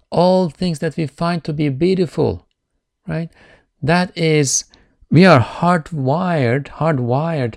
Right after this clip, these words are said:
to see them, to, to, to sense them, to recognize them as delightful, pleasurable, and beautiful as the manifestations of God's names and attributes. So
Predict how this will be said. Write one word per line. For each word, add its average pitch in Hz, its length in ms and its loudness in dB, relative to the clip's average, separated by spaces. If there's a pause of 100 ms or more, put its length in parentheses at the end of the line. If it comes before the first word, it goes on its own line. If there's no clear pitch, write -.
(260)
to 139 120 -6
see 185 300 -2
them, 160 680 -4
to, 131 160 -2 (320)
to, 123 180 2
to - 200 -4
sense 151 440 0
them, 101 320 -6 (120)
to 123 380 2
recognize 131 640 0
them 104 180 -4
as 107 280 -4 (180)
delightful, 135 640 -2
pleasurable, 160 840 0 (280)
and 131 260 -2
beautiful 147 720 0 (1500)
as 160 320 0
the 139 80 -4
manifestations 131 960 -6
of 113 160 -10
God's 131 380 -4
names 143 400 -4
and - 240 -10
attributes. 143 800 -2 (300)
So - 260 -2